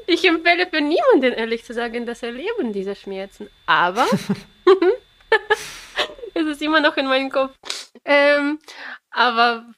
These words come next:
Frauen sollen sich gut fühlen, auch mit Pickels, auch mit Fett, auch mit etwas noch, m, wenig Gewicht und so weiter. Es ist egal. Ähm, wichtig, wie du dich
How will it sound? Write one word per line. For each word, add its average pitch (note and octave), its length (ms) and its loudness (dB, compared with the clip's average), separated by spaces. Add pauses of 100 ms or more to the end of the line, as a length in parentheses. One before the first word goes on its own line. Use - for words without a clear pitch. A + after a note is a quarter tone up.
(100)
Frauen A#3+ 520 0
sollen A3+ 340 -8
sich A3 280 -10 (100)
gut A#3+ 280 -12
fühlen, G3+ 340 -10
auch - 220 -2
mit F3+ 180 -10 (180)
Pickels, D4 840 -2 (100)
auch C#4 380 -2
mit F#3+ 300 -10
Fett, C4+ 680 -4
auch C4 260 -2
mit A3 260 -6
etwas G3+ 480 -10
noch, C#4 540 2 (360)
m, F#3 540 -16
wenig C4 480 -6
Gewicht B3 460 -8
und A#3 140 -10
so A#3+ 160 -10
weiter. A#3 480 -6 (460)
Es B3+ 140 -6
ist B3 140 -6
egal. F#3+ 540 -4 (560)
Ähm, G#3 440 -6 (300)
wichtig, A#3+ 300 -14
wie A3 100 -10
du G#3+ 120 -8
dich G#3+ 440 -10